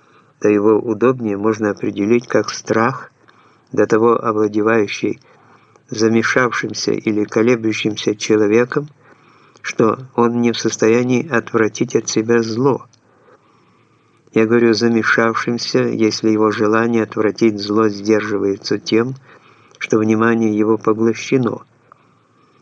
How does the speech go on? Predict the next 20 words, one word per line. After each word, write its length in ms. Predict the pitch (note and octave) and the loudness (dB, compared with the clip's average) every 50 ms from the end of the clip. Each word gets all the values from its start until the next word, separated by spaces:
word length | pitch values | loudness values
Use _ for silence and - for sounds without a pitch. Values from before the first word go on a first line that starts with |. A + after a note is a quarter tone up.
| _ _ - | _ _ -14
Колеблющимся 1040 | - - A2 G#2 G#2 G#2+ G#2+ G#2+ A#2 B2+ B2+ - - C#3+ C3 B2 - - C3 B2 A2+ | -4 -2 0 2 4 4 2 2 0 -2 -2 -2 -2 -2 -2 -2 0 0 0 -2 -2
в 80 | G#2+ - | -4 -8
случае, 520 | - - A2+ A2 A2 - - B2 A#2 A2 | -2 0 0 0 0 0 0 0 2 2
если 360 | G#2+ A2 G#2 - - A2 G#2+ | 2 0 0 0 0 2 2
это 200 | G#2 G#2 - A2 | 2 2 0 0
желание 480 | G#2 A2+ A2 A2 A#2+ A#2 A2+ A2+ A2+ A2 | 2 2 2 2 2 2 2 2 2 0
ограничивается 920 | G#2 G#2+ A2 A#2 A#2+ C3+ C#3 A#2 - - - G#2+ G#2 G2 G2 - - G#2+ G2+ | 2 2 2 2 2 2 0 -2 -2 -2 0 0 0 0 -2 -2 -4 -4 -4
страхом 680 | - - - - A2+ A2 G#2+ - - B2 B2 C3 C3 _ - - - _ _ _ _ | -4 -6 -4 -2 0 0 -2 -2 -4 -4 -6 -6 -8 _ -20 -20 -20 _ _ _ _
перед 280 | - A2 G#2+ A2 G#2 G#2 | -2 0 0 2 2 2
другим 420 | A#2 A#2 B2 A#2+ C#3 C#3 A#2+ G#2+ | 2 2 2 2 2 0 0 0
злом, 480 | G2 - - G#2 G#2 G2 F#2+ F#2 F#2 - _ _ _ _ _ _ _ _ _ - | -4 -8 -6 -4 -4 -4 -4 -6 -12 -16 _ _ _ _ _ _ _ _ _ -4
одинаково 640 | - G#2 G2+ G#2+ G#2+ A2+ A#2+ A#2 - - A2 G#2+ G#2 | -4 -2 0 0 2 2 2 0 0 0 0 2 2
его 260 | G#2 G#2 G#2+ G#2+ G#2 | 0 2 2 0 0
ужасающим, 840 | G2+ G#2+ A2 G#2+ - - B2 A#2+ G#2+ G2 - - - - - A2+ - - _ _ _ - - - - _ _ _ _ _ _ _ _ _ _ | 2 0 -2 -2 0 0 0 0 0 -2 -4 -8 -10 -10 -12 -14 -14 -20 _ _ _ -20 -20 -20 -20 _ _ _ _ _ _ _ _ _ _
вследствие 540 | - - A#2 B2+ C3+ C3 - - - A#2+ A#2 | -4 0 4 4 4 2 0 0 0 0 0
чего 380 | A2+ - - B2 B2 B2 A#2 - | 0 0 0 2 4 4 2 2
он 320 | - - A#2+ A#2 A2+ - | 0 0 0 0 0 -2
и 160 | - - A2+ | -4 -4 -2
не 120 | A2 A2+ A2 | 0 0 -2
знает, 460 | G#2+ B2+ C3+ C#3+ C3 A#2 G2+ G2 | -2 0 0 2 2 2 0 -2